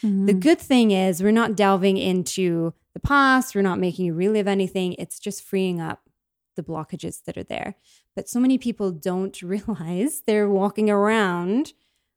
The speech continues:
Speaker 2: with this closed off energy system.
Speaker 1: Right.
Speaker 2: And so nothing they do,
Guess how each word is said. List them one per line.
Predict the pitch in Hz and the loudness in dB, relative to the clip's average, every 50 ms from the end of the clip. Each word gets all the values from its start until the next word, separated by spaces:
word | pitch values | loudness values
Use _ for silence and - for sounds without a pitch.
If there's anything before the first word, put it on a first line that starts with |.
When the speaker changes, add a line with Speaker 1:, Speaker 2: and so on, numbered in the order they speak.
| _ _ | _ _
Speaker 2:
with | 190 190 196 | -8 -6 -4
this | 196 190 - | -4 -6 -6
closed | - - - 170 170 160 - 175 | -8 -8 -8 -6 -6 -4 -4 -6
off | 185 - | -6 -6
energy | - - 220 269 302 - 156 143 | -6 -4 -2 -2 -2 -4 -6 -8
system. | - - - - - - - - 160 175 180 | -10 -10 -12 -12 -12 -12 -12 -12 -10 -10 -8
Speaker 1:
Right. | 233 220 196 180 175 180 196 - _ _ _ | -6 -4 -4 -4 -6 -8 -10 -12 _ _ _
Speaker 2:
And | - 202 208 202 | -4 -2 -2 -2
so | - - 220 214 | -2 -2 -2 0
nothing | 214 214 220 226 262 262 - - 262 240 233 | 0 0 0 0 0 -2 -2 -2 -2 0 0
they | 196 208 202 196 196 | 0 0 0 0 -2
do, | 156 170 202 220 202 180 175 170 170 170 180 214 | -2 -4 -2 0 0 0 0 -2 -2 -2 -2 -4